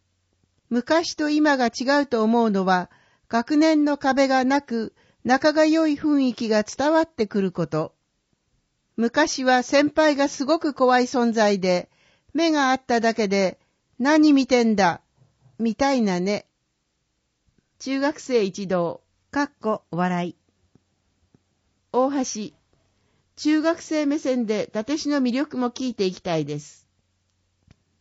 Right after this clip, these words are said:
菅野、霊山に住んでいるから、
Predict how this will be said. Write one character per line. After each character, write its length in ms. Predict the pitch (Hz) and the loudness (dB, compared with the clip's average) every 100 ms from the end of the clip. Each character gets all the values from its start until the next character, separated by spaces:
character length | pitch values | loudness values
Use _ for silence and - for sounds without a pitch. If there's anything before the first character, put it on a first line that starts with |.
| _ _ - | _ _ -6
菅 160 | 262 | -2
野、 320 | 233 175 143 - _ _ _ _ _ _ _ 220 | -2 -4 -6 -14 _ _ _ _ _ _ _ -6
霊 280 | 311 320 262 | -2 0 0
山 200 | 269 247 | 0 0
に 100 | 233 | -2
住 180 | 247 262 | -4 -4
ん 80 | 233 | -2
で 120 | 226 | -2
い 80 | 220 | -4
る 100 | 208 | -6
か 160 | 196 | -4
ら、 240 | 190 185 | -4 -4